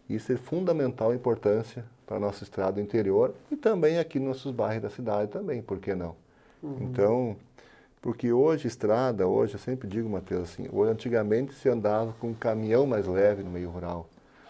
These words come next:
Speaker 1: andava até de carroça, hoje é caminhão mais pesado, é, é carreta, é bitrem. Então hoje a estrada, elas precisam do empedramento porque há mais peso em cima delas. Então, elas, pra se durar mais,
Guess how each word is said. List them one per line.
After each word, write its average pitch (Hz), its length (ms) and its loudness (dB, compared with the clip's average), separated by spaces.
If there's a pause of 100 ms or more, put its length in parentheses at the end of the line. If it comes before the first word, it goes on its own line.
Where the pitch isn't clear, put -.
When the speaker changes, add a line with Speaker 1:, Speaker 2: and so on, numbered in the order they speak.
Speaker 1:
andava 104 640 4 (100)
até 110 280 4
de 107 100 -4
carroça, 107 680 4
hoje 131 520 2 (360)
é 135 80 -8
caminhão 113 360 2
mais 127 160 -2
pesado, 123 560 0
é, 90 260 -6
é 98 220 2
carreta, 135 580 2
é - 20 0
bitrem. 117 540 2 (560)
Então 107 400 2
hoje 110 300 4
a - 20 0
estrada, 113 540 2
elas 117 500 0 (380)
precisam 151 500 4
do 151 60 2
empedramento 110 800 0
porque 131 260 0
há 143 160 4
mais 127 260 2
peso 110 380 2
em 92 60 -4
cima 92 280 -10
delas. 85 320 -8 (600)
Então, 101 260 -2
elas, 107 180 0 (320)
pra 120 140 4
se 120 140 -8
durar 110 260 0
mais, 117 400 0